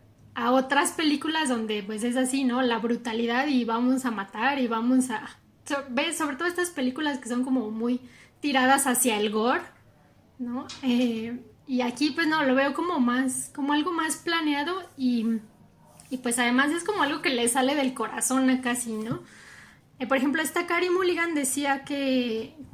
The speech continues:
que a ella una de las cosas que más le gustó de la película, pues, era justo eso, ¿no? Con la sora-, sororidad que había entre ella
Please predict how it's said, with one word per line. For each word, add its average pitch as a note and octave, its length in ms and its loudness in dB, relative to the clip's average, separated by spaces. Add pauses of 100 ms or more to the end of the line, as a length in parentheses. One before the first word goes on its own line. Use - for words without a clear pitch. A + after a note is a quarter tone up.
que C#4+ 80 -4
a A#3+ 100 0
ella C#4+ 300 2
una D#4 200 2
de D4+ 60 0
las A#3+ 240 0
cosas D4 340 -4
que C4 120 -6
más B3 160 0
le C4+ 80 0
gustó B3+ 260 -2
de C4 60 0
la B3+ 120 0
película, B3+ 380 -6
pues, B3+ 160 -8
era B3+ 140 0
justo B3+ 420 -2
eso, B3+ 280 -2
¿no? B3 120 -2
Con C4 160 0
la A3 100 -4
sora-, A#3 460 -4
sororidad B3+ 800 0
que - 80 -10
había C4+ 380 0
entre A3+ 580 -4 (100)
ella C4 300 0